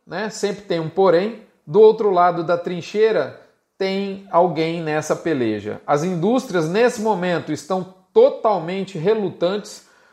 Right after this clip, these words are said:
forçando pra baixo o físico e, por que não, o futuro, dado o nível de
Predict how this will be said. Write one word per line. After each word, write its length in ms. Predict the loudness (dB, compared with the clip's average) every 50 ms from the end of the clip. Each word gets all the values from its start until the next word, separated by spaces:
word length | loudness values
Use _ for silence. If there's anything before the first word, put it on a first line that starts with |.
| _ _
forçando 840 | _ -20 -4 4 6 6 6 6 4 -2 -6 -6 -4 -4 -4 -6 -6
pra 220 | -2 0 0 0
baixo 400 | 2 4 4 4 2 2 -4 -6
o 20 | -8
físico 640 | -8 -8 -6 -6 -4 -4 -6 -8 -10 -14 -14 -16 -10 -10
e, 80 | -10
por 200 | -6 -6 -6 -6
que 140 | -4 -6 -4
não, 220 | -2 0 0 0
o 20 | -2
futuro, 600 | -2 -4 -6 -6 -4 -2 -2 0 0 0 -2 -6 -14 -20 -20 -20 _ _ _
dado 500 | 2 6 6 8 8 8 6 4 0 -4
o 180 | -4 -2 -4 -4
nível 360 | -4 -4 -6 -4 -4 -4 -4
de 340 | -4 -6 -8 -8 -8 -12